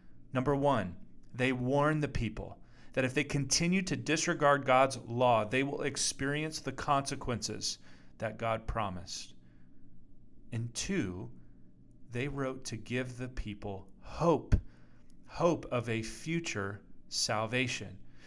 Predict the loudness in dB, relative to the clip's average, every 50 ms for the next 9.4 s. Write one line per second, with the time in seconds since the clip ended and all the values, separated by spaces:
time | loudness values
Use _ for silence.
0 | -16 -12 -4 0 2 2 8 12 12 12 12 12 8 0 2 2 2 2 2 4
1 | 6 8 8 8 6 4 0 0 2 2 4 4 4 4 4 2 0 0 0 -4
2 | -2 0 0 0 0 4 6 8 8 8 8 6 6 2 0 0 0 2 2 2
3 | 4 4 4 4 4 4 2 2 4 4 6 4 4 2 2 0 0 0 2 2
4 | 0 0 -2 0 4 4 4 4 2 -2 0 2 2 2 2 2 0 0 0 0
5 | 4 4 6 6 6 4 2 0 -6 -10 -14 -16 -20 -20 -20 -20 -20 -18 -16 -14
6 | -14 -14 -14 -14 -12 -10 -6 -4 -2 0 2 4 4 4 4 2 0 -4 -6 -4
7 | -4 -4 -4 -2 -2 -2 -2 0 0 -2 -2 -2 -4 -4 -2 -2 -2 0 0 0
8 | 0 0 2 2 2 2 2 -2 -4 -4 -2 -4 -4 -4 -4 -4 -4 -4 -6 -6
9 | -6 -4 -2 -4 -4 -4 -6